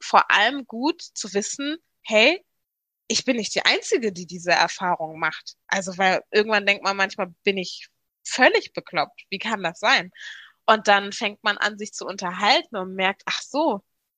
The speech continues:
das geht anderen auch so. Ach so, das hat auch strukturelle Hintergründe. Das ist,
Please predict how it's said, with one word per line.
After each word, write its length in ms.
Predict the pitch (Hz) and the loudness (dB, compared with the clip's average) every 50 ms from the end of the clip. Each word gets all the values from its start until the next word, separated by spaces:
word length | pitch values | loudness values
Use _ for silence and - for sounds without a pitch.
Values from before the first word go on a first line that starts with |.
| _ _ _ _ _ - | _ _ _ _ _ -4
das 220 | 196 208 - - | -4 -4 -4 -4
geht 200 | - 190 185 - | -4 -4 -2 2
anderen 300 | - 185 190 185 175 - | 0 2 2 2 -2 0
auch 240 | - 165 170 180 - | 2 2 2 2 0
so. 340 | - - 262 277 302 359 - - | -6 -6 -2 0 0 0 0 0
Ach 160 | 202 - - | -2 -4 -4
so, 520 | - - - 277 285 285 277 277 294 330 - - - - - _ _ | -10 -8 -2 2 2 4 4 4 2 0 -2 -8 -20 -20 -20 _ _
das 260 | - 220 214 - - | 0 0 0 0 -6
hat 240 | 214 233 226 - - | -4 -4 -4 -2 0
auch 140 | - 202 208 | -2 0 0
strukturelle 880 | - - - - 262 262 _ - 254 247 214 190 190 185 185 190 180 180 | 0 -4 -2 -2 -6 -6 _ -8 -10 -2 2 2 4 4 4 2 0 0
Hintergründe. 1120 | 196 226 311 415 - - 226 170 175 _ _ - 170 165 170 160 160 160 160 170 180 - _ _ - - - _ _ - | 0 -2 -4 -4 -2 -2 -2 -2 -2 _ _ -12 -12 -10 -10 -8 -4 -4 -2 -2 -4 -6 _ _ -20 -20 -20 _ _ -2
Das 260 | - 202 208 - - - | -2 -2 -2 -2 -12 -14
ist, 400 | - - 233 220 - - - | -6 -6 -6 -6 -6 -14 -14